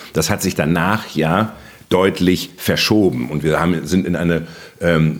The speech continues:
wir leben ja heute in einer komplizierteren Welt, ne, die schwieriger ist und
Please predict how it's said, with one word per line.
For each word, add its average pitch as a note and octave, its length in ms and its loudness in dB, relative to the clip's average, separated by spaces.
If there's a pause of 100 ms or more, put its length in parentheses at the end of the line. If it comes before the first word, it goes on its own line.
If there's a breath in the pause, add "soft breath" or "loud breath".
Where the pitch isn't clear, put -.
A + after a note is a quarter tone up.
wir F2 220 0
leben F#2 220 4
ja F2 100 2
heute G2 240 2
in - 100 -2
einer F2+ 160 0
komplizierteren D2 1080 -2
Welt, A#1+ 520 0
ne, A2 240 2
die E2 380 2
schwieriger A2 600 4
ist G#2+ 360 2
und E2 220 0